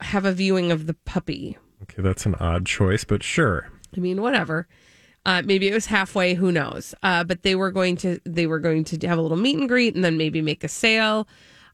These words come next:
Speaker 1: of this puppy that they advertised on Craigslist. And when they showed up in this Arby's parking lot,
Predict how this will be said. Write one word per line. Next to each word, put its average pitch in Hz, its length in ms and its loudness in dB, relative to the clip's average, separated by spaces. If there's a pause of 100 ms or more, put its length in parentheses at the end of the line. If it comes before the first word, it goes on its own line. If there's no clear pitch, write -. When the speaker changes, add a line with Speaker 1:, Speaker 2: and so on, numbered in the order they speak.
Speaker 1:
of 160 260 0
this 147 380 -4
puppy 240 600 0
that 190 180 -4
they 143 140 0
advertised 151 580 -2
on 139 160 -2
Craigslist. 226 680 0 (540)
And 151 140 4
when 208 120 4
they 185 120 4
showed 226 340 2
up 285 120 0
in 226 120 2
this 185 200 2
Arby's 190 560 0 (120)
parking 311 500 0
lot, 131 520 -4